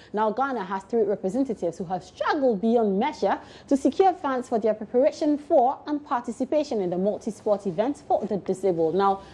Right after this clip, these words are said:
the situation, according to Ghana Power cyclist Bocho Nkegbe, who fo-, failed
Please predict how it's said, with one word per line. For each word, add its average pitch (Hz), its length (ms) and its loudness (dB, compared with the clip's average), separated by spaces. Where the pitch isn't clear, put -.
the 277 120 6
situation, 262 680 -2
according 240 500 -2
to 180 100 -4
Ghana 226 300 -2
Power 247 320 0
cyclist 233 640 -4
Bocho 208 260 2
Nkegbe, 233 560 0
who 285 100 6
fo-, 277 420 4
failed 240 460 2